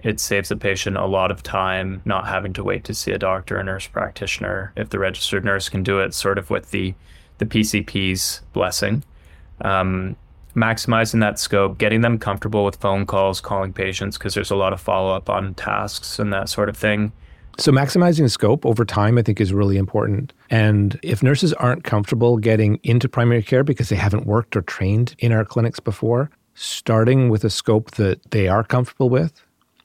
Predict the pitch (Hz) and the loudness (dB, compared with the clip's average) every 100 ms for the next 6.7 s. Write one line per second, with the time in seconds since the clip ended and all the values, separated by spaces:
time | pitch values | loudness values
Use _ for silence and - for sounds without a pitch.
0 | _ - - 98 95 92 110 117 123 117 | _ -12 -4 0 2 2 2 2 0 2
1 | 120 - - 110 104 101 - 104 95 - | 0 -4 -2 2 2 2 2 2 2 4
2 | 123 120 120 110 - - - _ - 110 | 4 6 4 2 -4 -16 -20 _ -2 2
3 | 101 - 107 98 92 101 98 104 - 104 | 2 2 2 4 2 2 2 2 2 2
4 | 92 - 98 104 95 98 92 107 98 107 | 2 0 2 2 4 2 2 0 0 0
5 | 98 110 113 110 98 117 113 110 101 - | 0 0 2 0 2 2 4 4 2 0
6 | 120 117 - 113 110 92 87 | 0 0 0 2 4 2 0